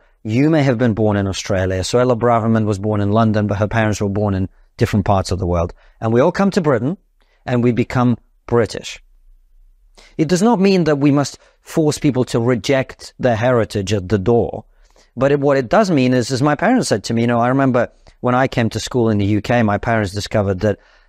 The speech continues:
there was a clique of Russian speakers that I started hanging out with. And they said to me, "Well, in that case, we're gonna have to move schools."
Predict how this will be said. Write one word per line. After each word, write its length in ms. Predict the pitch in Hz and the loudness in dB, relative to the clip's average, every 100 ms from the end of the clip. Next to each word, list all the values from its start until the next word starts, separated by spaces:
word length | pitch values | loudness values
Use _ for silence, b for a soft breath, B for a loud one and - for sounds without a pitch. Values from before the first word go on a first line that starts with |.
| - | -2
there 100 | 120 | 0
was 160 | 110 113 | 2 -2
a 40 | |
clique 400 | - 127 120 - | 0 0 2 0
of 140 | 98 | -2
Russian 680 | 104 117 110 - 101 98 95 | 2 0 0 -2 -2 -2 -4
speakers 720 | - - 135 - 95 - - - _ | -6 -2 -2 0 -4 -6 -12 -16 _
that 140 | 117 110 | -2 0
I 160 | 110 | 0
started 400 | 104 - 107 101 | -2 0 0 0
hanging 360 | 90 107 101 101 | -2 0 0 2
out 220 | 131 143 | 0 0
with. 180 | 104 107 | 0 0
And 160 | 117 131 | 0 0
they 100 | 135 | 0
said 220 | 143 123 | -2 -2
to 100 | 139 | 0
me, 220 | 135 127 b b - | 0 -2 b b -4
"Well, 240 | 127 175 | 0 2
in 80 | 127 | 2
that 140 | 147 | 0
case, 180 | - 117 | -2 -2
we're 100 | 123 | 0
gonna 160 | 120 123 | 0 -2
have 140 | 123 | -2
to 100 | - | -2
move 200 | 123 127 | 0 0
schools." 500 | - 160 214 - - | 0 -2 -2 -6 -16